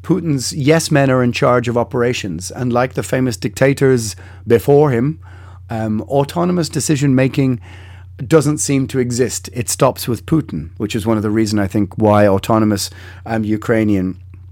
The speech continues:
insurgents made their gains last week. But it seems like a kind of incredible claim. A broken internal system is somehow gonna cope with three hundred thousand new troops conscription,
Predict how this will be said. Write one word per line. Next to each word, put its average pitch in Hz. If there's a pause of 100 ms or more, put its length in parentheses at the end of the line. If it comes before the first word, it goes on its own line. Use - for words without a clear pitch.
(580)
insurgents 107
made 107
their 104
gains 113
last 98
week. 101 (400)
But 160
it 165
seems 208
like 165
a 131
kind 226
of 143
incredible 143
claim. 110
A 117
broken 156
internal 143
system 131
is 113
somehow 135
gonna 123
cope 113
with 110
three 139
hundred 127 (100)
thousand 139
new 127
troops 139
conscription, 143